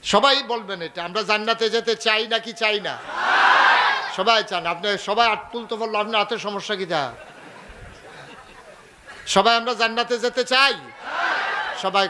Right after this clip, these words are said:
কন আমিন। আরে গেলে যাবেন, না গেলে নাই, চাইতে সমস্যা কি তা? আপনারা চিন্তা করতে আছেন, যেই কাম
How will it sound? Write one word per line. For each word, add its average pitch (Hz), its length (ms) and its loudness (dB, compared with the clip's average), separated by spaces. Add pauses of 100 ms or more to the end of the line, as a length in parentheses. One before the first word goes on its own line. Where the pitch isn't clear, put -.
কন 170 180 -4
আমিন। 151 520 -2 (1000)
আরে 160 200 -2
গেলে 190 300 2
যাবেন, 247 280 4
না 233 140 2
গেলে 254 260 -2
নাই, 233 140 -2
চাইতে 233 400 -2
সমস্যা 226 360 -10
কি 175 100 -14
তা? - 140 -20 (1000)
আপনারা 202 360 2
চিন্তা 220 340 0
করতে 226 280 0
আছেন, 208 280 2
যেই 185 240 0
কাম 262 300 -2